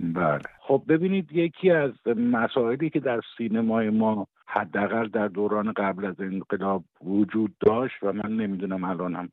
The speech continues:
همچنان هست یا نه، این بود که همیشه ستاره‌های سینما رو، اون چهره‌های معروف سینما رو که مردم براشون پول خرج می‌کردن می‌رفتن سینما که اونها رو ببینن،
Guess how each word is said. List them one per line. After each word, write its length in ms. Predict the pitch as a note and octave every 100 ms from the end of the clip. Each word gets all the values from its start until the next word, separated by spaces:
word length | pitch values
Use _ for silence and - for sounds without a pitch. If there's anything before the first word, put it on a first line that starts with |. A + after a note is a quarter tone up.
| -
همچنان 540 | F2 E2 - F2+ E2+
هست 200 | F2 F2+ -
یا 100 | E2+
نه، 320 | G2 B2 C3+ _ -
این 220 | C3 D3+
بود 200 | D#3 D3+
که 340 | - D3+ D3+ A#2
همیشه 720 | A2 A#2+ A#2 A#2+ - C#3+ D#3 - _ - -
ستاره‌های 840 | B2 - A#2 A2+ A2 F2+ C#3 E3 -
سینما 420 | - B2 A#2+ A#2 A#2+
رو، 320 | A2 G#2+ G#2+ _ -
اون 160 | A#2+ A2+
چهره‌های 460 | B2 G2 G2+ F#2+ A#2
معروف 640 | A2+ G#2 E2 D#2+ B2+ - G#2+ F2
سینما 420 | - G2 F2 F#2 G2
رو 240 | G#2+ A2
که 100 | -
مردم 420 | G2 F2+ F2+ G#2 G#2
براشون 420 | F2+ F2 - G2 -
پول 200 | A#2+ -
خرج 320 | F#2 F2 C#2+
می‌کردن 400 | D#2+ F2 D#2+ D#2+
می‌رفتن 460 | D#2+ D2+ - D2 D2
سینما 460 | - E2+ C#2+ F#2+ B2 - - -
که 100 | G2
اونها 240 | F#2 E2
رو 100 | F#2
ببینن، 720 | E2+ G2 F#2 F2 F#2+ A2 C3+